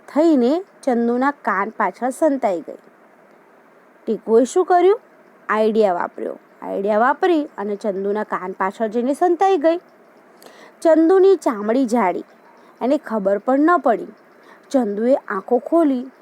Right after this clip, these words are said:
ટીકુને ખૂબ શોધી. ચંદુ આંખો ખોલી અને ટીકુને આમથી આમ શોધવા લાગ્યો, પણ ક્યાંય ટીકુ મળે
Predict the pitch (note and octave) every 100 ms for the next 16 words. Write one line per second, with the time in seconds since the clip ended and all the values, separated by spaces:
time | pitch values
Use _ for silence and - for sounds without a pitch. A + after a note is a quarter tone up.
0 | _ _ - B3 - B3 C4+ C4 - C#4
1 | D#4+ B3 - G#3 E3+ D#3+ - _ _ _
2 | - - - A#3 G#3+ G#3+ G3 - A3+ -
3 | A#3 C#4+ F#4+ C#4 - F#3+ A3+ G#3+ G#3+ G#3
4 | A3+ A3 G3+ G#3 A#3 - A#3+ D4+ E4 D4
5 | B3 A3 A3 G#3 F#3+ G3 - G#3 G3+ -
6 | G#3 G#3 A3+ G3+ E3+ A3 G3+ F#3 F#3+ B3+
7 | F#4+